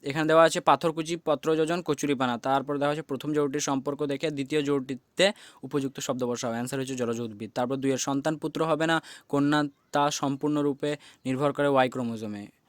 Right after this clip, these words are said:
যেটা পুরুষদের থাকে। পুরুষদের জানো তো ক্রোমোজোম কয়টি? দুটি, এক্স ওয়াই, ওকে, আর মেয়েদের হচ্ছে এক্স এক্স। তারপর শূন্যস্থান পূরণ করো। তিনের, কোনো মহিলার এক্স ক্রোমোজোমের একটিতে হিমোফিলিয়ার জিন থাকলে তিনি এই রোগের স-,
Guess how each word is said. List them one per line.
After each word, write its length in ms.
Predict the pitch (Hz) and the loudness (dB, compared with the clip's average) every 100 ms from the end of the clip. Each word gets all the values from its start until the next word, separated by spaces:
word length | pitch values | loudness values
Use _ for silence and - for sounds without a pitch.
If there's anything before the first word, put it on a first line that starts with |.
| _ - | _ -10
যেটা 300 | 117 131 147 | -6 0 0
পুরুষদের 540 | - 131 131 - 143 131 | 0 -2 -2 -2 -4 -4
থাকে। 340 | - 123 110 104 _ - | -8 -10 -10 -12 _ -10
পুরুষদের 340 | 131 131 139 | -4 -2 0
জানো 220 | 131 131 151 | 2 2 2
তো 100 | 156 | 0
ক্রোমোজোম 420 | 147 143 139 147 | 2 2 2 0
কয়টি? 240 | 151 151 | -2 -2
দুটি, 260 | 135 127 135 - - _ _ | -2 -2 -4 -6 -20 _ _
এক্স 240 | 135 139 143 | -4 -2 0
ওয়াই, 260 | 123 110 | -2 -2
ওকে, 200 | 123 165 | -4 0
আর 120 | 151 131 | 2 2
মেয়েদের 380 | 131 131 135 | 2 2 0
হচ্ছে 400 | 143 135 - 165 - | 0 -4 -2 -2 0
এক্স 220 | 139 - | -4 -4
এক্স। 200 | 113 - - - | -8 -10 -20 -10
তারপর 480 | 127 127 147 156 147 _ _ _ - - | 0 2 4 0 -2 _ _ _ -20 -10
শূন্যস্থান 420 | - 160 151 156 | 2 2 4 2
পূরণ 240 | 147 139 127 | 4 0 2
করো। 300 | 120 113 107 - | -2 -2 -6 -4
তিনের, 260 | 135 117 | -2 -2
কোনো 260 | 107 139 143 | -4 0 2
মহিলার 380 | 151 143 156 151 | 2 2 2 2
এক্স 240 | 147 - | 0 -2
ক্রোমোজোমের 460 | 156 151 147 151 143 | -2 0 0 0 0
একটিতে 300 | 143 - 147 | -2 -2 -4
হিমোফিলিয়ার 580 | 147 135 143 147 143 143 | -2 0 -2 0 0 0
জিন 200 | 135 139 | 0 -2
থাকলে 320 | 147 139 147 | 0 -2 -2
তিনি 320 | 143 139 143 147 - - _ - | -2 0 0 -2 -8 -20 _ -2
এই 160 | 139 | 2
রোগের 320 | 143 135 139 | 2 2 0
স-, 280 | 143 - - | 0 -4 -6